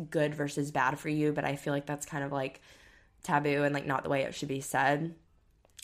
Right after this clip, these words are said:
I just realized that a lot of the foods I was eating a lot of the time didn't really have any nutritional value. You know, like, I thought that eating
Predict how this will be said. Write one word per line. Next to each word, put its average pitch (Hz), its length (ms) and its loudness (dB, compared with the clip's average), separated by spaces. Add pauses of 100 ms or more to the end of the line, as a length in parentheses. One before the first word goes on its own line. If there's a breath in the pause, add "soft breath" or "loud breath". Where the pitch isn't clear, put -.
(140)
I 156 120 0
just 156 180 -2
realized 143 380 2
that 135 240 -2
a 143 80 0
lot 135 180 0
of 131 60 -4
the 139 80 -8
foods 135 240 -6
I 135 80 -2
was 135 180 -4
eating 135 240 -6
a 139 80 -6
lot 143 260 -4 (440 loud breath)
of 151 80 -4
the 147 80 -2
time 143 340 -4
didn't 185 260 -4
really 240 140 -2
have 247 200 0
any 233 120 -4
nutritional 226 500 -6
value. 202 360 0
You 165 220 -4
know, 160 100 0
like, 160 160 -2
I 156 120 2
thought 165 280 -2
that - 80 -8
eating 160 380 -4